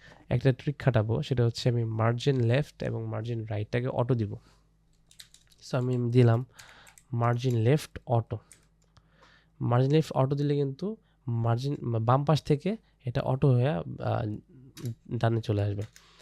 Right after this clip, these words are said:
মানে হচ্ছে, উম, ও-, ওর কাছ থেকে মিডলে চ-, মি-, দিকে আসবে আর কি। এবং আমি মার্জিন রাইট যদি দেই, তাহলে হচ্ছে অটো যদি দেই, তাহলে হচ্ছে এটা মিডলে আসবে। প্রথমে যদি আমি,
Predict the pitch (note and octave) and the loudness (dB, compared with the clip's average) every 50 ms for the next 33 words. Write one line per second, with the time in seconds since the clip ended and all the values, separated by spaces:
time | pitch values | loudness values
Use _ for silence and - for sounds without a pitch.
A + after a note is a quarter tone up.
0 | - - - A2+ A2+ A#2 B2 A#2+ - - G3 E3 C3 A#2+ A#2+ - - B2 - C3+ | -12 -4 -2 0 0 0 0 -2 -2 -4 -2 0 0 0 -2 -2 -4 -4 -2 0
1 | C#3 D3 D3 - - D3 C3+ - - C#3 D3 D#3+ D3 B2+ A#2+ A#2 A#2 A2 A2 - | 0 0 0 0 -2 -2 -2 -2 -2 -2 0 0 0 0 2 4 2 2 2 2
2 | A#2+ A#2 A2+ A2 G#2+ A2 G#2+ A2 - A#2 A#2+ C3+ B2+ A2+ G#2+ G#2+ G2+ G2 G#2 - | -2 -4 -2 -2 -4 -4 -4 -4 -2 0 2 2 2 2 2 0 -4 -6 -8 -8
3 | - - B2 - - - - - - - _ _ - A2+ A2 A2 G#2+ G#2+ A2 G#2+ | -10 -14 -14 -14 -18 -20 -20 -20 -20 -20 _ _ -2 0 0 0 0 0 0 0
4 | A2 A2+ A#2 A#2 - _ _ _ _ - A2+ A2 A2 A2+ A#2 A#2 A#2 B2+ C3+ C3+ | 0 0 -2 -4 -6 _ _ _ _ -8 -4 -2 0 0 0 -2 0 0 0 0
5 | C3+ - - - - A2+ G#2+ A2 A2+ B2 C3 B2+ - - A2 G#2+ G#2 G#2+ G#2 B2 | 0 -2 -6 -6 -4 0 2 4 6 4 4 4 2 2 2 4 4 4 4 2
6 | D#3+ - - - - _ _ _ _ _ _ _ - - _ _ _ _ _ _ | 2 -2 -6 -16 -20 _ _ _ _ _ _ _ -20 -20 _ _ _ _ _ _
7 | _ _ _ _ _ - - - - _ _ _ _ _ _ _ _ - _ - | _ _ _ _ _ -20 -20 -20 -20 _ _ _ _ _ _ _ _ -20 _ -20
8 | _ _ _ _ _ _ _ - A#2 A#2+ B2+ B2+ C3+ B2 A#2 - - - A#2+ - | _ _ _ _ _ _ _ 0 4 4 6 6 6 4 4 0 -2 -2 0 0
9 | - B2 B2 C3+ C3 A#2+ A#2+ A2+ A2+ A2 A2 A#2 C#3+ D#3 - - _ _ _ _ | 0 0 0 0 2 2 2 0 0 0 0 0 0 -2 -6 -12 _ _ _ _
10 | _ _ _ _ _ _ _ _ _ _ _ _ _ _ _ _ _ _ _ _ | _ _ _ _ _ _ _ _ _ _ _ _ _ _ _ _ _ _ _ _
11 | - A#2 A#2 A2+ A2+ A2+ - - C#3 B2 A2+ A2 A2 G#2+ G#2+ G#2 G#2 G#2 G#2 A2+ | -4 0 0 0 0 0 -2 -2 -2 -2 -2 -2 -4 -4 -4 -2 -2 -4 -4 -6
12 | A#2 A2 - _ _ _ _ _ _ _ _ _ C3 C#3 - D#3+ E3 E3 E3+ D#3+ | -8 -10 -12 _ _ _ _ _ _ _ _ _ -4 -2 0 0 0 0 0 2
13 | E3+ E3+ E3 D#3+ E3 E3+ | 2 2 2 2 0 -2